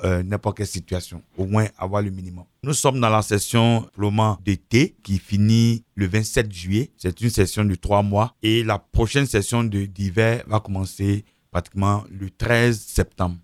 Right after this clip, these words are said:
La frappe organise toutes ces activités pour la cible clientèle, les nouveaux arrivants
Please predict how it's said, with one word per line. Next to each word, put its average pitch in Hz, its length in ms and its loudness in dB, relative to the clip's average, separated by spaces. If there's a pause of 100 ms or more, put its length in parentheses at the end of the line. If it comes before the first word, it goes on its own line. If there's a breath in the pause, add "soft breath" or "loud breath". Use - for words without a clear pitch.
(140)
La 104 180 0
frappe 127 360 -2
organise 104 400 2
toutes - 140 -20
ces 107 120 -6
activités 101 760 2 (240)
pour 104 360 -2
la 98 140 -4
cible 127 460 0
clientèle, 98 640 -2 (100)
les 95 120 -2
nouveaux 98 380 2
arrivants 95 720 -2